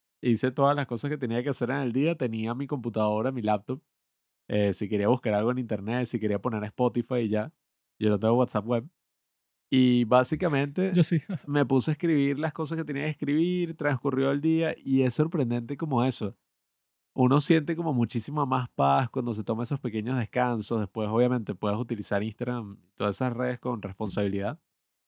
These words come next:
Speaker 1: Pero creo que es importante, pues, creo que es importante también uno utilizarlas eso, pues, con el debido control.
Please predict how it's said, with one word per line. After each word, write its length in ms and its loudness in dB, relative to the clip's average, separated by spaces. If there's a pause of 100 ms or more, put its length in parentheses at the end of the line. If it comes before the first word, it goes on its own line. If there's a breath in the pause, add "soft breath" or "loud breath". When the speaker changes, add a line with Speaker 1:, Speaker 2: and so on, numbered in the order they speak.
(320)
Speaker 1:
Pero 800 4
creo 200 0
que 80 -2
es 80 2
importante, 520 0
pues, 220 -6
creo 140 -4
que 80 -4
es 60 -2
importante 440 -2
también 560 -2
uno 220 -4
utilizarlas 720 -2
eso, 200 -8
pues, 200 -6
con 140 -6
el 100 -6
debido 260 0
control. 480 0